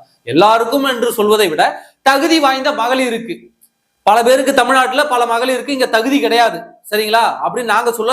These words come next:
திராவிட மாடல் அரசு சொல்லுது. அப்ப தகுதி வாய்ந்த மகளிரான ஒரு கோடியே முப்பத்தி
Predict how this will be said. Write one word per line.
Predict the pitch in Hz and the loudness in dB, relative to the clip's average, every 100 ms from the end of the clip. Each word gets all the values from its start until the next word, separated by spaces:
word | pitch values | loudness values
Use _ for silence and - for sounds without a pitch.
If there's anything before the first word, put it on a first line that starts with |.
| 208 | 0
திராவிட | 214 240 233 | 2 2 0
மாடல் | 214 214 185 | -2 -2 -2
அரசு | 226 220 | -2 -6
சொல்லுது. | 220 190 151 _ _ _ | -10 -10 -14 _ _ _
அப்ப | 233 262 254 | -2 0 0
தகுதி | 226 269 285 | 0 2 2
வாய்ந்த | 285 302 302 240 | 2 0 -2 0
மகளிரான | 226 254 247 202 147 156 262 285 _ _ 190 | -2 0 0 -2 -2 -4 -6 -6 _ _ 2
ஒரு | 269 302 | 2 0
கோடியே | 294 285 254 226 262 - - 208 | 0 0 -2 -2 -2 -2 -8 -12
முப்பத்தி | 214 294 - | -2 -2 0